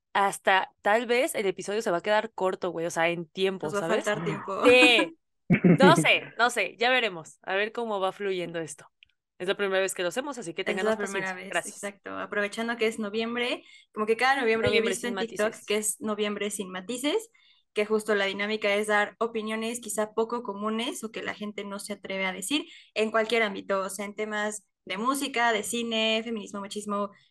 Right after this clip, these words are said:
Speaker 2: este, no sé, es-, este, ¿cómo se llama esto? Salud mental, o sea, literal puede ser de cualquier tema, así que, pues,
Speaker 1: Excelente.
Speaker 2: vamos a ver qué sale. ¿Y quién quiere empezar? Yo no, pero ¿quién
Speaker 1: <laughs>
Speaker 2: quiere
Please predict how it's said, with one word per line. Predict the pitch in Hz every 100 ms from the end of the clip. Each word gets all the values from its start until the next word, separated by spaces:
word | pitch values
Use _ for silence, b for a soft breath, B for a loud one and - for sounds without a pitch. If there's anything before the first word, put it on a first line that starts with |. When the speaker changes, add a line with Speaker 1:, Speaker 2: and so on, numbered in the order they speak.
| _
Speaker 2:
este, | 190 196 - - 180 180 180 180 - _ _ _ _ _ - _ _
no | 220 226
sé, | 220 226 220 214 208 196
es-, | 208 - - - -
este, | - 214 208 202 - 196
¿cómo | 214
se | 226
llama | 247
esto? | 285 285
Salud | 214 196 214
mental, | 208 208 202 202
o | 220
sea, | 220
literal | 220 226 254 285
puede | 311 294
ser | 269
de | 285
cualquier | 277 202 - 240 254 294 - _ _ _
tema, | 196 - -
así | - - 220
que, | 277 349 440 _ _ _ _ _ _
pues, | 202 202
Speaker 1:
Excelente. | 202 220
Speaker 2:
vamos | 254 269 269 - - -
a | 202
ver | 208 208
qué | 214
sale. | 220 214
¿Y | 277 -
quién | 226 226
quiere | 320 370
empezar? | 294 202 208 196
Yo | 233
no, | 247 208 -
pero | - 202
¿quién | 277 -
Speaker 1:
<laughs> | - 320 494 302
Speaker 2:
quiere | - 381